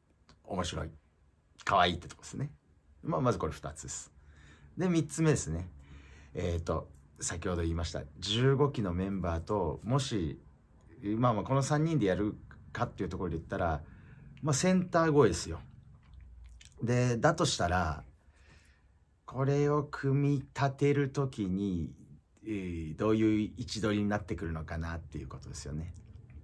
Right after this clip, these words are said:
うん、ここ、なんかここ力まず、自然にさらっと入ったら、俺、艶出てくると思いますね。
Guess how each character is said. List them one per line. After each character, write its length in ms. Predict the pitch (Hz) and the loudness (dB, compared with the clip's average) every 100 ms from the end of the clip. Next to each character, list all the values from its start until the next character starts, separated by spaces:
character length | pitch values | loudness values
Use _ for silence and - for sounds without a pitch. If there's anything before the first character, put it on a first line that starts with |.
| - - - - - | -16 -18 -18 -18 -16
う 20 | |
ん、 720 | - - - - - - - | -14 -14 -14 -16 -16 -18 -18
こ 140 | - 131 | -8 -2
こ、 160 | 160 135 | -2 0
な 120 | 165 | -2
ん 40 | |
か 100 | - | -2
こ 140 | - 170 | -4 4
こ 140 | 202 | 4
力 420 | 135 139 151 180 | 4 0 0 2
ま 160 | 185 185 | 4 4
ず、 440 | 95 95 78 67 - - - - | 2 0 -2 -4 -10 -18 -16 -12
自 440 | 87 85 - 139 | -10 -6 -4 -2
然 160 | 127 185 | 0 0
に 60 | |
さ 200 | - - | 0 0
ら 80 | 156 | 0
っ 60 | 185 | -2
と 100 | - | -6
入 80 | - | -8
っ 40 | 87 | -6
た 180 | - | -6
ら、 300 | 78 80 73 73 - - - - - - - - - - - - - | -4 -4 -6 -10 -16 -18 -20 -20 -18 -18 -20 -20 -20 -20 -20 -18 -6
俺、 140 | 113 | -4
艶 440 | - - 151 147 135 | 0 6 8 8 8
出 140 | 139 | 6
て 100 | - | 4
く 120 | - | -2
る 80 | 76 | -6
と 80 | 76 | -6
思 100 | 78 | -6
い 60 | |
ま 80 | 73 | -6
す 120 | - | -8
ね。 160 | 76 62 | -8 -10